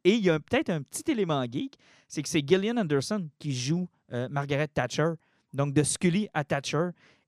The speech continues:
Et, euh, de ce que j'ai vu des bandes annonces, ça, c'est, c'est probablement l'époque la plus intéressante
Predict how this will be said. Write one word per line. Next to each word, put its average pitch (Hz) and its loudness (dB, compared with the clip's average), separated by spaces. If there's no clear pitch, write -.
Et, 139 0
euh, 127 -2
de 127 -8
ce - -10
que 160 0
j'ai 147 -4
vu 147 -6
des 165 -4
bandes 139 -2
annonces, 143 -6
ça, - -8
c'est, - -6
c'est - -8
probablement 220 2
l'époque 220 2
la 147 -2
plus 160 -4
intéressante 180 -2